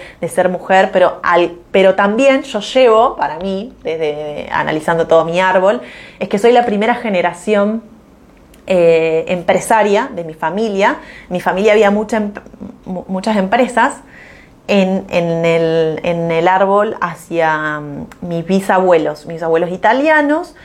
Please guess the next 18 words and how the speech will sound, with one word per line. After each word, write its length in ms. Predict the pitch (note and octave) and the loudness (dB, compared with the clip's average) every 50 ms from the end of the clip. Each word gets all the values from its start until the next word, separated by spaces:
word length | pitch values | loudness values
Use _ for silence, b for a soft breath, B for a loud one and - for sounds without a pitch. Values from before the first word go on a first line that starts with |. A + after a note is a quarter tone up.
| B B B B | B B B B
vienen, 460 | - F#3 A3+ B3 A#3+ A3+ B3 C4+ C4+ | -2 2 2 4 4 4 2 0 2
tenían 260 | - F#3 E3+ F3+ F3+ F3 | 0 -2 -2 -2 -2 0
como 120 | F3+ F3+ | -2 0
una 100 | F#3 F#3 | 0 -2
empresa 280 | F3+ F3 F#3+ G3 E3+ E3 | -2 -2 -2 -4 -4 -6
súper 360 | - F#3+ F3 - F#3+ F#3+ F#3 | -8 -10 -2 0 0 2 4
grande 340 | F#3+ G3+ A3 A3+ A3+ G#3 F3+ | 4 4 4 2 2 0 -2
en 80 | E3 | -2
el 140 | D#3 D#3+ D#3 | -4 -6 -6
pueblo 380 | D#3+ - F3+ F#3+ F#3+ G3 G3 F#3+ | -6 -2 2 2 4 4 2 0
donde 200 | G3 G3 G3+ G#3 | 0 0 -2 -2
vivía 240 | G#3+ A3 A3+ A3+ | 0 0 0 0
mi 100 | B3 C4+ | 0 -2
abuela, 540 | D4 D#4 E4+ F4 E4 D#4 D4+ D4 D4+ E4 E4 B B B B B B B | -2 0 0 0 0 0 0 0 -2 -2 -4 B B B B B B B
y 60 | B G#3 | B -2
después 200 | G3 - A3+ - | 0 0 2 2
se 80 | B3 | 2
funden. 440 | - B3 A#3+ A3 G3+ F3+ D#3+ D#3+ | 2 4 4 4 6 4 2 0